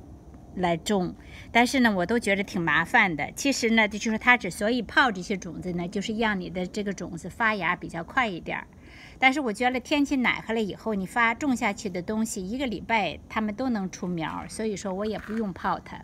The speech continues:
我就直接把它放到土里边儿就行了。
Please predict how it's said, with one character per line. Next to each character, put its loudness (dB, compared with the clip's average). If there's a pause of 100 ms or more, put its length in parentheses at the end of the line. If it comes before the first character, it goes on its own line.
我 -8
就 -6
直 -8
接 -2
把 -2
它 -6
放 -2
到 -2 (340)
土 0
里 0
边 -6
儿 -8
就 -8
行 -10 (100)
了。 -8